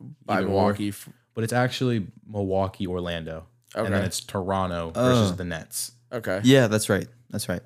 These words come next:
Speaker 1: Okay.
Speaker 2: I say, dude, does that, does that chan-, change any of your guys' answers?
Speaker 1: Yeah,
Speaker 2: I feel
Speaker 1: I'll
Speaker 2: like
Speaker 1: pro-,
Speaker 2: it's the
Speaker 1: I'll
Speaker 2: same.
Speaker 1: probably, I'll probably do five one, uh, Milwaukee now instead of, instead of a four oh sweep.
Speaker 2: Okay.
Speaker 1: I
Speaker 2: I just
Speaker 1: think
Speaker 2: feel like, I feel like Giannis
Speaker 1: Orlando,
Speaker 2: guarding Aaron Gordon
Speaker 1: Orlando
Speaker 2: is just
Speaker 1: has,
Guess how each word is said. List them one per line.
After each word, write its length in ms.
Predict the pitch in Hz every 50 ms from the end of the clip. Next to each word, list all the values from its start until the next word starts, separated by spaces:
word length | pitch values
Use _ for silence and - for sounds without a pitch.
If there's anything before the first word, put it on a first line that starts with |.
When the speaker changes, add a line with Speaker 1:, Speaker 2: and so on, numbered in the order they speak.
| _ _ -
Speaker 1:
Okay. 340 | 117 107 98 92 95 107 117
Speaker 2:
I 60 | 110 107
say, 120 | 98 101
dude, 220 | 90 92 92 90
does 140 | 90 101 95
that, 160 | 98 107 101 -
does 120 | 104 95
that 120 | 104 104 98
chan-, 380 | - - 107 107 110 110 - - _
change 300 | - - 107 110 107 104
any 140 | 107 107 107
of 80 | 104 98
your 100 | 101 101
guys' 260 | 104 101 98 95 90
answers? 300 | 95 101 110 110 - 160 175
Speaker 1:
Yeah, 120 | 175 170
Speaker 2:
I 40 | 170
feel 0 |
Speaker 1:
I'll 40 | 175
Speaker 2:
like 100 | 151 147
Speaker 1:
pro-, 60 | 143 143
Speaker 2:
it's 80 | 143
the 60 | -
Speaker 1:
I'll 60 | 160 175
Speaker 2:
same. 140 | - 214 202
Speaker 1:
probably, 280 | 196 185 165 151 -
I'll 120 | 151 165 170
probably 280 | - 190 185 180 180
do 140 | 165 156 170
five 320 | 147 - 160 151 156 151 147
one, 540 | 147 147 151 151 147 147 151 147 147 135 - _ _ _
uh, 240 | - 143 139 139 139
Milwaukee 400 | 139 143 143 143 135 143 - 156
now 280 | 147 147 143 143 139 - _
instead 320 | - 131 127 - - 120 117
of, 240 | 113 113 113 - _ -
instead 280 | 123 113 113 - 123 110
of 120 | 110 104
a 60 | 110
four 260 | 104 - 117 110 101 95
oh 80 | 95
sweep. 380 | 98 - - 98 98 101 - _ _ _ _ _ -
Speaker 2:
Okay. 280 | 151 196 - 131 120 - - - _ _ _ _ _ _ _ _ _
Speaker 1:
I 80 | - -
Speaker 2:
I 40 | 127
just 100 | 113 123
Speaker 1:
think 100 | 127 -
Speaker 2:
feel 120 | 123 117
like, 120 | 113 110 - -
I 40 | 135
feel 160 | 131 - 135
like 120 | 131 117
Giannis 80 | 104 101 - 165
Speaker 1:
Orlando, 320 | 160 165 165 175 170 180
Speaker 2:
guarding 320 | - - - - 202 202
Aaron 180 | 196 202 202 202
Gordon 180 | 196 180 180 175
Speaker 1:
Orlando 260 | 180 180 180 180 180
Speaker 2:
is 40 | 170
just 80 | 170 165
Speaker 1:
has, 100 | 160 160